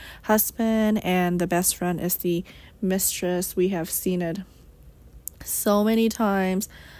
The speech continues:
before, and yeah,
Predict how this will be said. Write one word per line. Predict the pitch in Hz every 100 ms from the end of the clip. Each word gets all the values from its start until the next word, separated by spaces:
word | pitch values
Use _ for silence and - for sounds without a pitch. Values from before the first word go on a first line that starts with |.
| - -
before, | 220 285 - 196 185 185 185 220 - -
and | 226 233 240 247 254 240 - - - - - - - -
yeah, | 269 359 175